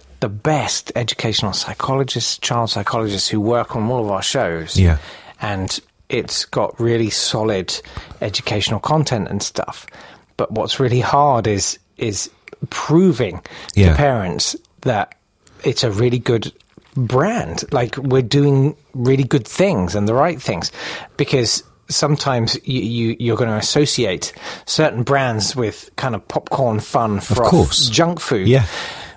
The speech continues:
Speaker 1: when actually they're kind of doing really good things.
Speaker 2: Mm.
Speaker 1: And, um, I, I think that Amazon, Amazon have done really well. It's kinda like YouTube Kids, you know, it's, it's,
Speaker 2: Well,
Speaker 1: it's a smart idea.
Speaker 2: I have a bit of a problem, uh,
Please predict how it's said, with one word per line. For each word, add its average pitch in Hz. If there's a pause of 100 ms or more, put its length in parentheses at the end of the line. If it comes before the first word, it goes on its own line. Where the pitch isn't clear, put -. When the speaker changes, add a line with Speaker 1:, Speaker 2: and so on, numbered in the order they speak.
(100)
Speaker 1:
when 147
actually 139 (360)
they're 117
kind 143
of 131
doing 123
really 95
good -
things. 113
Speaker 2:
Mm. -
Speaker 1:
And, 104 (140)
um, 110 (100)
I, - (220)
I 113
think 127
that -
Amazon, 98 (220)
Amazon 120
have 101
done 101
really 92
well. 90 (360)
It's 135
kinda 160
like 110
YouTube 107
Kids, -
you 98
know, 87
it's, -
it's, -
Speaker 2:
Well, 123
Speaker 1:
it's 117
a 117
smart 110
idea. 95 (1040)
Speaker 2:
I 117
have 127
a 131
bit 117
of 107
a 113
problem, 95
uh, 104